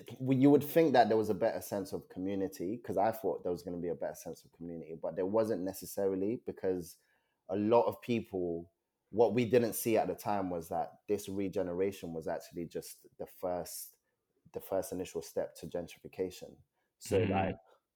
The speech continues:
Speaker 1: you move, Damilola Taylor had just died, just, uh, like, he, Damilola Taylor died,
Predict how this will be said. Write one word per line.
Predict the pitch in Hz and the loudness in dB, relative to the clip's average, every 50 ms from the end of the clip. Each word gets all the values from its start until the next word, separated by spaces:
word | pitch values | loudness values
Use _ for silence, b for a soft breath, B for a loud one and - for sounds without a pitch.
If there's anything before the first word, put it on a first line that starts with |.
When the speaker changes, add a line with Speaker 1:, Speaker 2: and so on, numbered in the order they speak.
| _ _ _ - | _ _ _ -8
Speaker 1:
you | 95 101 107 | -4 0 2
move, | 117 120 127 131 131 131 123 107 107 - - _ _ _ - | 4 6 8 8 8 6 6 2 0 -8 -14 _ _ _ -6
Damilola | 95 - 131 127 131 131 131 131 127 123 120 117 | 4 6 8 8 8 8 10 10 10 10 8 6
Taylor | - - 113 110 107 95 | 6 4 4 6 4 4
had | 101 101 90 | 2 -2 -2
just | 82 104 95 - - | -2 -4 -6 -4 0
died, | 104 98 95 90 90 82 76 - | 2 2 2 2 0 -2 -2 -2
just, | 104 98 - - - - - - | -2 -2 -2 -4 -12 -16 -8 -4
uh, | 87 98 - - | -2 -2 0 0
like, | 95 92 85 - - - | 0 -2 -2 -2 -6 -4
he, | - 127 127 123 101 - - _ _ _ - | 0 2 2 2 2 0 -6 _ _ _ 2
Damilola | 113 117 131 131 127 120 113 107 | 4 4 6 6 4 4 4 2
Taylor | - 110 95 90 87 | 0 0 0 0 0
died, | 78 90 82 82 82 78 | -2 -2 -2 -2 -2 -4